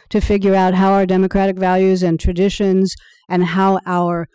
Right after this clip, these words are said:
drive to enable individuals to be able to build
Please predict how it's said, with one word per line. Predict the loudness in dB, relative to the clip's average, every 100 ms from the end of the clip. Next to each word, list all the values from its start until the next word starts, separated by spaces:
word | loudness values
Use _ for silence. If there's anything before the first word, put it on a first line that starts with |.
| _ -8
drive | -2 0 2 2 2 0
to | 0
enable | 2 2 2 0
individuals | 0 0 2 2 2 2 2 0 0
to | 0
be | 2
able | 2 2
to | 0
build | -2 0 2 2 2